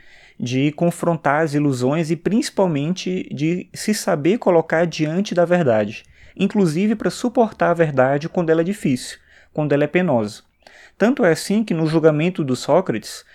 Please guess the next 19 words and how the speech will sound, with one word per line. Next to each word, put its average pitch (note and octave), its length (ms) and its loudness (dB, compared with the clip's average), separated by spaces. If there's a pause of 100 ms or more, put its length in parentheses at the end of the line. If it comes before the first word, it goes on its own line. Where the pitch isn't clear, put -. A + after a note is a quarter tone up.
(220)
ele D#3 160 2
é E3+ 40 4
acusado F3+ 680 0
de F3 220 -2
alguns G3+ 260 0
crimes. C#3 320 -2
Ele A#2+ 140 0
é - 20 0
acusado A#2+ 420 2
de, A#2 300 -2 (520)
é, B2 180 0
corromper C#3+ 500 2
a E3+ 60 4
juventude, C3+ 720 0 (100)
ensinando B2+ 420 -2
valores A#2+ 460 4
contrários C#3 680 0
à A#2+ 40 2
democracia, A#2+ 800 -2